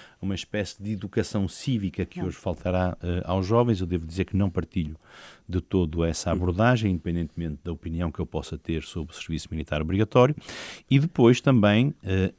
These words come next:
Speaker 1: é, é bom termos cuidado quando dizemos que há deficiências ou dificuldades no recrutamento. E isto
Speaker 2: Não
Speaker 1: porque,
Speaker 2: há?
Speaker 1: eh, eh, há e não há. Eh, não é que as coisas possam ser verdade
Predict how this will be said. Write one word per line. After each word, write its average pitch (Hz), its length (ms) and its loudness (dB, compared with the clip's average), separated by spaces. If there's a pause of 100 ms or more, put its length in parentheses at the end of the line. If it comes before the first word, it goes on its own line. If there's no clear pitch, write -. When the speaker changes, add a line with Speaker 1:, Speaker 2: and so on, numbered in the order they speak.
(120)
Speaker 1:
é, 101 340 -2
é 104 140 0
bom 113 380 -2
termos 104 500 -2
cuidado 117 580 0
quando 95 200 -2
dizemos 98 300 -4
que - 120 -8
há 98 80 0
deficiências 107 880 -4
ou 113 80 -2
dificuldades 92 800 -6
no 92 180 -2
recrutamento. 76 600 -12 (580)
E 107 200 6
isto 127 220 2
Speaker 2:
Não 165 80 2
Speaker 1:
porque, 165 260 0
Speaker 2:
há? - 40 -14 (460)
Speaker 1:
eh, 110 580 4
eh, 95 340 0
há 120 240 4 (100)
e 98 100 0
não 82 280 -2
há. 73 100 -8 (260)
Eh, 78 440 -8
não 90 260 0
é 92 80 0
que - 140 -8
as - 80 -6
coisas 87 220 -2
possam 80 300 -4
ser 87 180 0
verdade 85 500 2